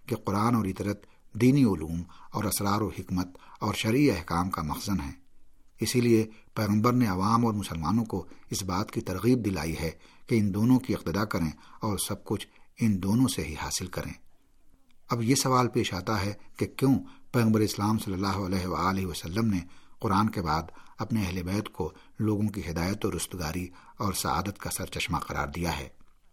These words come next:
جیسا کہ ہم نے بتایا کہ پیغمبر صلی اللہ علیہ وآلہ وسلم خداوند عالم کی جانب سے ایسی کتاب لائے جو ہدایت بشر کے لیے جامع اصول و قوانین کی حامل ہے اور قیامت تک لوگوں کے لیے ہادی و رہنما ہے۔ قرآنی آیات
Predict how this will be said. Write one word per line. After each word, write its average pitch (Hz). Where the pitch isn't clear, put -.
جیسا 117
کہ 139
ہم 135
نے 135
بتایا 113
کہ -
پیغمبر 113
صلی 110
اللہ 104
علیہ 101
وآلہ 90
وسلم 95
خداوند 123
عالم 101
کی 101
جانب 95
سے 92
ایسی 107
کتاب 82
لائے 78
جو 107
ہدایت 90
بشر 101
کے 101
لیے 87
جامع 87
اصول 92
و 78
قوانین 76
کی 98
حامل 80
ہے 80
اور 95
قیامت 87
تک -
لوگوں 101
کے -
لیے 82
ہادی 80
و 82
رہنما 76
ہے۔ 71
قرآنی 127
آیات 117